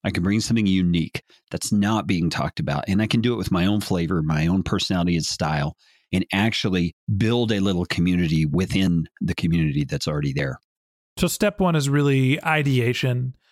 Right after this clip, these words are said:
Speaker 2: figuring out what you're going to be talking about and having some sort of an angle that makes your content compelling. Once you have the idea and you feel confident that you can create content that's going to be interesting, what's the next step?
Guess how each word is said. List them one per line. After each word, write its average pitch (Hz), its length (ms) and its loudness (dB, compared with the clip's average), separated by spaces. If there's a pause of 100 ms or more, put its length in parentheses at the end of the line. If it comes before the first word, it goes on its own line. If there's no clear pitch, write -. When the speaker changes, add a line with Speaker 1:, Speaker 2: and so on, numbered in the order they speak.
(120)
Speaker 2:
figuring 156 280 2
out 147 140 2
what 156 160 0
you're 151 120 2
going 147 240 2
to 139 60 4
be 131 360 4 (100)
talking 175 400 2
about 190 320 2 (160)
and 139 320 4
having 139 400 2
some 160 300 2
sort 147 280 2
of 139 220 2
an 151 200 2
angle 156 460 2
that 147 140 0
makes 143 300 -2
your 135 140 2
content 139 580 -2
compelling. 120 580 -2 (340)
Once 220 200 2
you 220 80 2
have 185 240 2
the 160 160 4
idea 135 420 2
and 151 140 2
you 135 80 2
feel 135 380 2 (180)
confident 151 640 0
that 135 300 0 (120)
you 170 140 4
can 147 160 0
create 151 380 0
content 147 440 0
that's 127 180 -2
going 139 320 0
to 127 60 2
be 127 120 4
interesting, 131 520 0 (260)
what's 180 180 0
the 165 100 2
next 131 240 0
step? - 260 -4